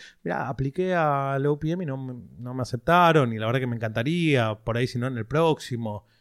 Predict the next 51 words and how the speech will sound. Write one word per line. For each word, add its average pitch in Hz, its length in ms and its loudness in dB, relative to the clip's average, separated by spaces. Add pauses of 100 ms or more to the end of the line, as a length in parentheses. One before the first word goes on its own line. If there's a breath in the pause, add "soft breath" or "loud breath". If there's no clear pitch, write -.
(240)
Me 143 80 -6
dice, 151 380 -6
"Ah, 233 160 2
bueno, 220 260 2
déjame 214 340 0
ver". 120 300 0
Y 120 140 -6
le 117 100 -6
manda 160 240 -10
un 135 580 -12
mail, 151 300 -4
a, 117 260 -2
me 104 140 -10
copia, 131 500 -6
a 101 200 -14
los 101 160 -10
que - 100 -20
estaban 107 460 -8
administrando 107 840 -2
admisiones, 117 720 -2 (640)
y - 80 -10
le 107 120 -4
cuenta, 123 500 0
"No, 120 140 -4
mira, 113 180 -4
Leandro 113 260 -4
estuvo 107 380 -6
en 98 320 -12
noviembre 113 460 -4
en 104 80 -4
el 95 40 -8
programa 104 320 -8
de 104 120 -6
E 110 40 -6
O, 120 580 -4 (200)
eh, 82 260 -18
creo 117 180 -4
que 104 80 -6
lo 104 80 -8
tenemos 101 220 -10
que 107 80 -10
considerar". 117 640 -6 (400)
Y 98 340 -12
a 95 100 -14
los 95 340 -12 (260)
tres 120 260 0
días 120 260 -4
me 107 120 -6
mandaron 107 340 -8
un 107 160 -8
mail, 123 280 -2